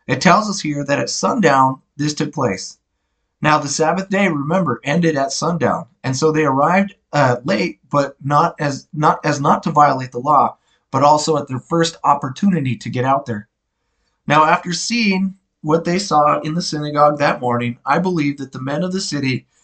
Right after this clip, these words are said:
went back home, told their wives and others there what had happened, and as soon as they heard it, the response was probably something like, "Well, hey, you know what? Go get Cousin Jimmy out of the cage. We're taking him to see this Jesus, right? He's been biting on his arm for too long. We gotta,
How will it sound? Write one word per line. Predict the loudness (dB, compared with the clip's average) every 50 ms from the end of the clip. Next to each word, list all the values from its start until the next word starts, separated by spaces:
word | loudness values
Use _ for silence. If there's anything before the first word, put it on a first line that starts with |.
| _ _ _ _
went | -2 -2 0 2
back | 2 2 2 2 0
home, | 0 0 0 0 -2 -4 -8 _ _ _
told | -2 0 0 2 2
their | 2 2
wives | 4 4 4 2 2 -2 -4 -8 -16 _ _
and | -4 -2 0
others | 0 0 0 0 -2 0
there | -2 -2 -2 -2 -6 -10 _ _ _ _ _ _ _ _ -4
what | -2 0 0
had | 0 0
happened, | 2 0 0 0 0 -2 -2 -4 -8 _ _ _ _ _ _ _
and | -2 -2 -2 -2
as | -2 -2
soon | -2 0 0 0
as | 0 2
they | 2 2 4
heard | 4 4 4 4 2
it, | 0 0 -2 -6 _ _ _ -4
the | -2 -2
response | -2 -4 0 2 4 4 4 2 -2
was | -8 -12
probably | -2 0 2 2 2 0 -2
something | -4 -2 -2 -2 -2 -2 -6 -4
like, | -2 -4 -4 -4 -4 0
"Well, | 2 2 2 2 -2 _ _ _ _ _ _ _ _ _ _ _
hey, | 0 2
you | 2 4 4
know | 6 6
what? | 6 4 4 2
Go | 0 2
get | 4 2 2 2
Cousin | 2 2 2 4 2 0 2
Jimmy | 4 4 4 4 4
out | 2 2
of | 2 -2
the | -4
cage. | -2 -2 0 2 2 2 2 0
We're | -4 -4
taking | -2 -2 -2 -2 -2 -4
him | -2 -4
to | -4 -4
see | -4 -4 -4 -2
this | -2 -2 -2 -2
Jesus, | -4 -4 -2 -2 -2 -2 -4 -6 -4 0
right? | 0 0 0 -2 -6 _ _ _ _ _ _
He's | -6 -6 -2
been | 2 2 2 2 4
biting | 2 2 2 0 -2
on | -2 -2
his | 0 0
arm | 2 2 0 0
for | -4 -10 -6
too | -2 -2 2
long. | 4 4 4 4 4 0
We | -2 -2
gotta, | -2 -2 -2 -4